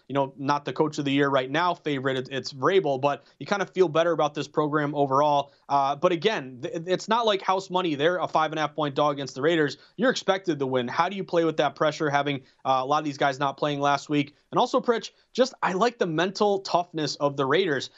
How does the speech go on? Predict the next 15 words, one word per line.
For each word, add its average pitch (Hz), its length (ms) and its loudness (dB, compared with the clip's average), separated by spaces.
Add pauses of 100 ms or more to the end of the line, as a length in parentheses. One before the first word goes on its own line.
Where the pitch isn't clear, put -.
(140)
having 196 280 0
to 185 80 0
go 170 220 4
through 165 180 2
the 151 140 2
Gruden 147 340 0
stuff, 117 260 0
having 175 280 0
to 185 80 0
go 170 180 4
through 165 160 2
the 160 100 8
Henry 151 280 -2
Ruggs 147 260 2
stuff. 131 280 2